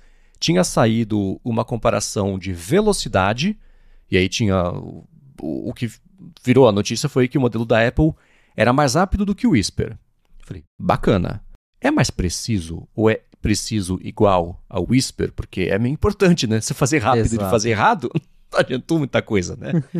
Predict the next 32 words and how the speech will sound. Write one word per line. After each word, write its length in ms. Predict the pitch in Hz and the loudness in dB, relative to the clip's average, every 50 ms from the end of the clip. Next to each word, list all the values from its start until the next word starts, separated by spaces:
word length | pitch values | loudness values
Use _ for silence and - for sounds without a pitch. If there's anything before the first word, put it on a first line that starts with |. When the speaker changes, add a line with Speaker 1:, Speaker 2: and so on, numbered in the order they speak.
| 131 - - | -6 -6 -6
Speaker 2:
<laughs> 360 | 180 143 - - 175 160 131 | -8 -8 -8 -8 -10 -4 2
Speaker 1:
E 80 | 190 214 | 4 6
aí 60 | 226 | 6
eu 60 | 233 | 4
fiz 200 | 185 - 208 190 | 4 0 -4 -4
essa 180 | 208 - - - | -4 -4 -6 -4
comparação, 600 | - 190 - 202 190 202 - - - 135 113 104 | -4 0 0 2 0 0 -2 0 2 2 2 2
eu 80 | 104 | 2
peguei, 600 | - - 117 101 98 107 104 117 110 92 85 78 _ _ _ _ _ _ - | 0 -2 -4 -4 -2 -4 -2 -2 -2 -4 -4 -8 _ _ _ _ _ _ -2
um, 220 | - 117 101 95 120 117 | -2 -2 0 0 -2 -2
na 80 | 131 | 0
verdade, 300 | 123 147 147 170 170 190 - | 2 2 2 2 0 0 0
um 120 | 170 202 | 2 0
desenvolvedor 580 | 240 233 247 220 190 190 160 120 117 117 123 135 | 2 2 0 0 2 0 0 2 4 4 4 2
que 80 | - 156 | 0 -6
ele 60 | 151 | -6
falou, 220 | - 190 139 101 | -2 0 0 0
"ó, 40 | - - | 0 0
eu 100 | 156 196 | 0 -2
não 120 | 247 262 | 0 -2
sou, 320 | 220 - - 190 156 135 120 | -4 -2 0 0 0 0 0
não 120 | 117 120 | -2 -4
falo 220 | 117 - 127 117 | -2 0 0 0
inglês, 800 | 113 113 101 107 98 98 92 90 87 85 82 82 - - - - - | 0 -2 -2 0 0 0 0 0 -4 -6 -8 -8 -10 -10 -12 -14 -8
não 200 | 113 113 107 104 | -4 0 0 2
é 100 | 101 98 | 2 2
nativo, 580 | 95 95 92 - - - 120 143 165 147 131 | 0 -2 -4 -4 -4 -2 0 2 0 0 -2
não 80 | 113 104 | -6 -6
sou 180 | - - 104 95 | -6 -4 -6 -6
inglês 200 | 92 95 92 92 | -6 -6 -6 -8
nativo, 360 | 104 - - 226 240 233 233 | -6 -4 -2 -2 -2 -2 -2
então 540 | 220 - 226 226 226 220 190 147 120 95 | -2 0 0 0 2 2 2 2 2 0